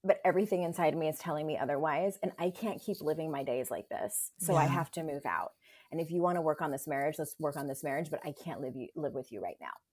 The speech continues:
Speaker 2: Yeah.
Speaker 1: I felt like I was literally going insane. So
Speaker 2: And
Speaker 1: that's
Speaker 2: it's
Speaker 1: when I moved out.
Speaker 2: such a young age too, right?
Speaker 1: I was twenty-seven. No,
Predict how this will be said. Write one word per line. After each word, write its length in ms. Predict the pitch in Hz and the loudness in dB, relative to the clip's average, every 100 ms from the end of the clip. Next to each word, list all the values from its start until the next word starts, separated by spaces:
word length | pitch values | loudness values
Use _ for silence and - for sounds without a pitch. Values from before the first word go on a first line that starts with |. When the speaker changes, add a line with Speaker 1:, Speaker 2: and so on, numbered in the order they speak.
| _ | _
Speaker 2:
Yeah. 280 | 170 139 123 165 | -10 -8 -4 2
Speaker 1:
I 160 | 139 | 2
felt 320 | 151 - 196 175 | 2 2 4 6
like 140 | 175 | 4
I 80 | 139 | 4
was 140 | 143 - - | 2 -2 2
literally 400 | 214 262 311 254 | 12 12 12 12
going 220 | 226 170 | 12 12
insane. 240 | 156 - | 2 -4
So 640 | - _ - - - - 330 | -6 _ -20 -20 -20 4 10
Speaker 2:
And 80 | |
Speaker 1:
that's 140 | 359 226 | 10 10
Speaker 2:
it's 60 | 202 | 6
Speaker 1:
when 100 | 370 | 6
I 40 | |
moved 140 | 151 | 6
out. 60 | - | 8
Speaker 2:
such 300 | 294 302 - | 8 10 10
a 80 | 302 | 10
young 380 | 247 254 240 - | 12 10 10 8
age 480 | 220 214 160 165 - | 10 10 10 6 6
too, 540 | - 226 123 - 180 175 | 8 8 8 4 -2 0
right? 340 | 180 170 226 | 4 6 8
Speaker 1:
I 40 | 214 | 8
was 140 | 220 | 6
twenty-seven. 1160 | - 226 214 214 - 180 156 147 117 113 107 | 4 0 2 2 4 2 6 2 2 -4 2
No, 440 | 254 339 247 - | 8 10 10 8